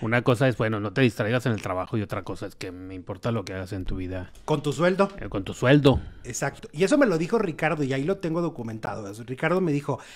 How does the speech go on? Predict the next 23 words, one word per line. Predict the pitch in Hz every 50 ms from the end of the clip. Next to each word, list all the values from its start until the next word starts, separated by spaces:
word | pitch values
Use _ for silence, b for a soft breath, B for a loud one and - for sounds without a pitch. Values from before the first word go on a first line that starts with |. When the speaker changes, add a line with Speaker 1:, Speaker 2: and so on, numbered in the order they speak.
| B B B B
Speaker 2:
"Cuando | - 143 147 151 160 160 -
Patty | 180 185 185 220 220
me | 208 185 160
vio | 151 160
el | 170 175
reloj, | 180 175 170 160 165 170 175 165
me | 160 147
regañó | 135 123 131 117 120 120 120 120 127 143 151 151
por | 160 156 139 139
esto | 135 135 - -
y | 143 127
esto | 131 127 131 - 127
y | 131 127
esto". | 120 - 147
Y | 139
yo | 147 160
decía, | 165 156 - 160 147 -
"Pero | 151 143 147 147
¿por | - 147 143 -
qué | - 160
tanto | - 196 202 202 - 220 -
control, | 143 117 107 104 - 202 240 180 110 104
no?". | - 95 104